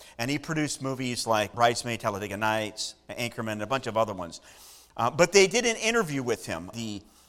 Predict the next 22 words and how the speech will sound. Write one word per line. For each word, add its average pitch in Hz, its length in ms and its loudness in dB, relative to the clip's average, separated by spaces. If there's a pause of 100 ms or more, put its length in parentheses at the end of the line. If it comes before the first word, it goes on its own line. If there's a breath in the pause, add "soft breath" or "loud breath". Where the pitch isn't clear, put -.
(120 soft breath)
uh, 110 120 6
New 156 100 2
York 214 220 2
Times 165 300 4
Sunday 156 260 0
Book 151 240 2
Review 120 340 -2
regularly 202 520 4
interviews 202 520 -2
people, 113 720 -4 (220 loud breath)
especially 196 500 0
writers, 131 720 4
about 147 300 6
what 151 160 2
they're 170 100 0
reading 135 520 -4
and 107 220 -4 (260 loud breath)
what 127 380 -4
they're, 127 380 0
uh, 113 180 -2
embracing 123 840 0
and 101 280 -4